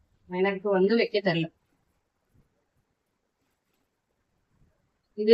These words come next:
லென்த்தா போயிட்டு இருக்குன்னு நினைக்கிறேன் இந்த வீடியோ, அதனால நான் வந்து எடிட் பண்ணும்போது பார்த்துட்டு உங்களுக்கு ஃபர்ஸ்ட்டும் செகண்டுன்னு ரெண்டு வீடியோவா கொடுத்துடுறேன் நானு. இதுக்காக தான் நான் வந்து இந்த வீடியோ எடுக்கல, ஏன்னா வந்து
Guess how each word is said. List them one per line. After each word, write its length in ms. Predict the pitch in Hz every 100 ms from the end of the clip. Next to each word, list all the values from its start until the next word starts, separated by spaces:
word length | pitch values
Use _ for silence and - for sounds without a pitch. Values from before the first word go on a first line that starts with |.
| 233
லென்த்தா 340 | 233 247 294 294
போயிட்டு 300 | 269 247 240 233
இருக்குன்னு 340 | 226 254 233
நினைக்கிறேன் 420 | 202 208 226 214 190
இந்த 120 | 175 190
வீடியோ, 300 | 208 180 185 240 277 - 202
அதனால 380 | 196 190 220 240
நான் 160 | 208 185
வந்து 220 | 190 247 233 190 165 156 _ _ _ _ -
எடிட் 380 | 196 240 294 240
பண்ணும்போது 400 | 208 196 214 254 -
பார்த்துட்டு 480 | 208 214 214 208 233 277
உங்களுக்கு 400 | 226 196 185 269 294 285 - - _ _ _ -
ஃபர்ஸ்ட்டும் 520 | 214 - - 294 269
செகண்டுன்னு 500 | 240 214 220 220 233 254 208
ரெண்டு 200 | 214 226
வீடியோவா 320 | 214 202 202 220 214
கொடுத்துடுறேன் 460 | 185 202 180 160 156
நானு. 260 | 151 185 247 254 _ _ _ _ _ _ _ 220
இதுக்காக 400 | 254 277 240 240 247
தான் 120 | 269
நான் 120 | 226
வந்து 160 | 214 240
இந்த 100 | 214 202
வீடியோ 180 | 220 202
எடுக்கல, 320 | 180 190 196 175 202 190
ஏன்னா 160 | 185 220
வந்து 160 | 208 214